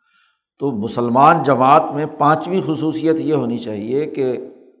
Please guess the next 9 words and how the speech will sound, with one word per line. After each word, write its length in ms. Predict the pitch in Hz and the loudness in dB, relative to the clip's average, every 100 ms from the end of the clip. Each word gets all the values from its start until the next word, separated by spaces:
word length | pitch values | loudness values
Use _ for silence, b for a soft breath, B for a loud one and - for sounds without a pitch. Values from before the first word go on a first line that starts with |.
| _ - | _ -16
اس 200 | 120 - | -16 -8
میں 180 | 147 143 101 - - _ _ 95 | -6 -4 -6 -12 -20 _ _ -12
جماعت 540 | 98 113 127 143 - | -4 0 6 6 4
کے 80 | 139 | -2
لوگ 380 | 117 127 151 160 - - - - _ _ _ _ _ | 0 4 4 2 -4 -12 -18 -20 _ _ _ _ _
فہم 380 | 127 135 170 175 | -4 -2 -2 -2
اور 160 | 127 143 | -4 -4
سمجھداری 600 | - 131 123 117 135 151 | -4 -6 -4 2 2 2
میں، 180 | 123 - | -2 -4